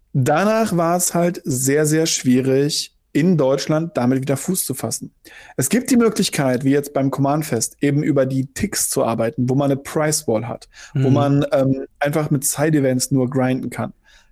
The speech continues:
Speaker 1: Das ist aber nicht das Main-Event. Das ist nicht das, wie, wie Wizards das sich das vorstellt.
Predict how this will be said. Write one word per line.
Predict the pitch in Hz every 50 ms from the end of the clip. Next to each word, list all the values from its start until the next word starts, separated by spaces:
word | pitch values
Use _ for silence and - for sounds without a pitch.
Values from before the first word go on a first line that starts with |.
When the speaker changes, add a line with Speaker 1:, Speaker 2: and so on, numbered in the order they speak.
| _ _ -
Speaker 1:
Das | - 151 151
ist | - 202
aber | 196 185
nicht | 175 - -
das | 180 156 - -
Main-Event. | 165 175 175 151 127 117 117 113 120
Das | 131 147
ist | 143 151
nicht | 165 175 - -
das, | 170 160 160 - - 143
wie, | 143 139 139 135
wie | 135 131 127 131
Wizards | 139 151 151 160 147 139 147 -
das | - 127 -
sich | - 123 117
das | 117 117 -
vorstellt. | - - 135 139 143 - - - - - _ -